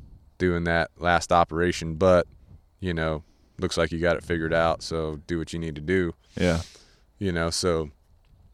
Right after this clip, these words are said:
Speaker 1: had to coordinate with the Navy and Marine guys, get everything set up to get the ship that that L cac was on close enough to where we could launch the L cac. The L cac would be there for, like, a month getting repaired,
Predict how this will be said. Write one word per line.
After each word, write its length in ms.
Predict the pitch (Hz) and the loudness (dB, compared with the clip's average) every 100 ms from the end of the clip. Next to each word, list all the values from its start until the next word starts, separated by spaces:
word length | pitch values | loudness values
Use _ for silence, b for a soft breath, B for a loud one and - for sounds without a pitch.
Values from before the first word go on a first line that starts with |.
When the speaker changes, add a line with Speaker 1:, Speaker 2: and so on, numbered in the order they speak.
| _ - - | _ -10 2
Speaker 1:
had 160 | 92 | 4
to 80 | 87 | 4
coordinate 440 | - 98 87 87 | 2 2 4 0
with 140 | 85 82 | -2 -4
the 60 | |
Navy 340 | 82 87 85 85 | -2 0 0 -2
and 80 | 76 | -2
Marine 280 | 85 107 | 0 2
guys, 680 | 107 104 101 101 92 - - | 6 8 8 6 4 -4 -6
get 100 | 92 87 | 0 0
everything 380 | 85 85 85 | 0 -2 -4
set 220 | 82 92 90 | 0 2 4
up 140 | 92 | 4
to 60 | - | 0
get 200 | 78 85 | -4 -4
the 80 | 76 | -4
ship 260 | - 95 - | 0 0 -2
that 100 | 82 | -2
that 120 | 82 87 | -2 2
L 140 | 90 | 0
cac 280 | - 90 - | 2 0 0
was 120 | 85 | -2
on 240 | 85 85 | -2 -2
close 340 | 82 104 98 - | -4 -2 -2 -2
enough 460 | 90 90 87 - - _ _ _ _ | -2 -2 -2 -8 -20 _ _ _ _
to 100 | - | -4
where 80 | 82 | -2
we 120 | 80 | -2
could 100 | 78 | -4
launch 260 | 78 85 - | -2 -2 -2
the 80 | 82 | -4
L 140 | 78 | -4
cac. 340 | - 82 80 - | -4 -4 -4 -4
The 80 | |
L 120 | 82 80 | -4 0
cac 220 | 87 82 | 0 -2
would 120 | 80 | -4
be 120 | 82 85 | -6 -4
there 140 | 85 | -4
for, 100 | - | -4
like, 180 | 80 76 | -6 -6
a 40 | |
month 360 | 76 85 87 - | -6 -6 -8 -6
getting 240 | 87 82 | -8 -8
repaired, 500 | 73 - 95 92 85 | -10 -2 0 2 0